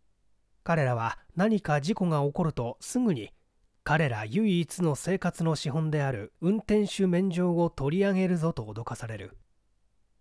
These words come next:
その運転手も一途に私を警察の刑事と勘違いしたおかげで、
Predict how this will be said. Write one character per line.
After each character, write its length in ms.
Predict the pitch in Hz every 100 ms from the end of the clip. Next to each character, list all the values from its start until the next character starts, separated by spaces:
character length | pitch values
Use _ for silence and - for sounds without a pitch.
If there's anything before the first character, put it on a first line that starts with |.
| _ _ _ _ _ _ _
そ 200 | - 160
の 140 | 175 175
運 160 | 175
転 220 | 170 170
手 120 | 139 120
も 240 | 117 -
一 280 | - 147 233
途 100 | 180
に 180 | 143 123
私 380 | 123 165 - 160
を 220 | 143 139
警 160 | - 226
察 260 | 226 -
の 140 | 190 185
刑 260 | - 247
事 140 | 175 117
と 100 | 113
勘 180 | - 180
違 260 | 180 135
い 20 |
し 80 | 113
た 140 | 120 113
お 20 |
か 140 | 120
げ 80 | 113
で、 180 | 113